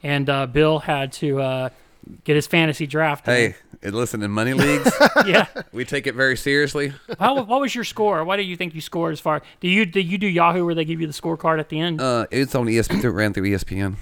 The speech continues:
Speaker 1: Okay, did they give you an idea of, like, how you did, how you stacked up?
Speaker 2: So the first week, I'm, I think, a five-point underdog.
Speaker 1: Okay.
Speaker 2: But I drafted my team to kinda, like, to peak in, like, mid-season.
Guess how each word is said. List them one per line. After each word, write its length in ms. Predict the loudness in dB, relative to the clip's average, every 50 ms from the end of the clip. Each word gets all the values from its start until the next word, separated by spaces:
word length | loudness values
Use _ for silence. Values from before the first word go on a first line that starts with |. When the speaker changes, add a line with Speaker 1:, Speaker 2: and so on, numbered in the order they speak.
| -8
Speaker 1:
Okay, 220 | -10 -8 -6 -6 -4
did 140 | -2 0 2
they 100 | 2 2
give 140 | 2 2 2
you 60 | 4
an 60 | 2 2
idea 220 | 2 2 0 0
of, 80 | -2 -2
like, 140 | -4 -4
how 100 | -4 -6
you 180 | -6 -6 -6 -8
did, 300 | -6 -4 -4 -4 -4 -4
how 80 | -6 -8
you 140 | -8 -8
stacked 320 | -8 -6 -6 -6 -6 -4 -4
up? 200 | -4 -4 -4 -6
Speaker 2:
So 220 | -6 -2 -2 0 0
the 100 | -2 -4
first 360 | -4 -4 -2 -2 -2 -4 -6
week, 340 | -6 -4 -2 -4 -4 -4 -4
I'm, 320 | -6 -4 -4 -6 -8 -10 -10 -8
I 120 | -8 -6
think, 180 | -6 -6 -6 -6
a 40 | -8
five-point 560 | -8 -4 -2 -2 0 2 0 0 0 0 -4
underdog. 560 | -4 -6 -6 -6 -4 -4 -4 -4 -6 -8 -10 -16 _ _ _ -10 -10
Speaker 1:
Okay. 320 | -8 -6 -6 -8 -8 -10 -4
Speaker 2:
But 240 | 0 2 2 2 2 0
I 120 | -6 -6
drafted 440 | -4 -2 0 0 0 0 -2 -4 -4
my 140 | -2 -2 -2
team 520 | -2 -2 -2 -2 0 0 -2 -2 -4 -6 -8 _ _ _ _ _ _ -16 -8
to 100 | -8 -6
kinda, 340 | -2 0 0 2 2 0 0
like, 220 | -2 -2 -4 -6 _ _ _ _ _ _ _ _ _ _ _ _ _ _ _ _ _ _ _ -12
to 100 | -4 2
peak 460 | 4 4 4 4 -2 -4 -6 -10 -16 -20 -20 -20 -20 -20 -18 -12 -10
in, 120 | -8 -6
like, 120 | -6 -6 -6
mid-season. 760 | -4 -2 -2 -2 -2 -4 -6 -6 -6 -6 -8 -10 -12 -12